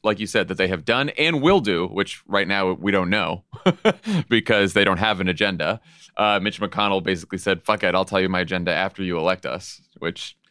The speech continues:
seems like it's something we should remind people that he said over and over again. And then I think you should point out their extremism wherever possible, right? There's some of these fucking candidates running for office on the Republican side, most of them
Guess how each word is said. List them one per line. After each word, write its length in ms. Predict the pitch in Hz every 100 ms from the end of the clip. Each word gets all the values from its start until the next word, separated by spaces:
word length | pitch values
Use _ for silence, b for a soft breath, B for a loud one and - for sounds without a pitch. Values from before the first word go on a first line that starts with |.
| _
seems 220 | - 170 127
like 140 | 110
it's 100 | 101
something 280 | 104 98 92
we 100 | 90
should 200 | 95 85
remind 300 | 87 85 90
people 220 | 82 78
that 100 | 80
he 80 | 76
said 260 | - 76
over 220 | 76 78 78
and 60 |
over 160 | 76 76
again. 260 | 71 92 - B B
And 100 | 147
then 80 | 190
I 60 | 175
think 120 | 160
you 80 | 139
should 160 | 120
point 200 | - 123
out 140 | 113 107
their 100 | 98
extremism 600 | - - 95 87 85 85
wherever 280 | 85 85 82
possible, 440 | 80 - 69 57
right? 200 | 85 85 -
There's 180 | 87 -
some 140 | 95
of 40 |
these 240 | 90 82 - _ -
fucking 220 | 90 87
candidates 400 | 87 87 82 -
running 260 | 90 82 85
for 160 | 90
office 340 | 85 85 85 82
on 100 | 80
the 40 |
Republican 400 | 78 90 80 82
side, 280 | 87 82 80
most 400 | 90 101 139 -
of 80 | 85
them 240 | 78 60